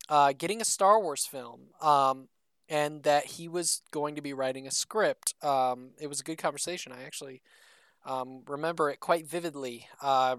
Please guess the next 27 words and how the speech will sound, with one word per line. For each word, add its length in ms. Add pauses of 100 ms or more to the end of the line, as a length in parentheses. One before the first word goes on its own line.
(140)
really 260
big 240
fan 280
of 80
this 180
guy, 540
big 160
fan 180
of 80
his 140
work. 420
I 60
like 220
his 100
take 340
on 180
things. 540 (580)
Um, 640 (1500)
we're 180
hearing 760 (1300)
that, 380 (920)
according 440
to 40
Star 260
Wars 200
News 240
Net, 300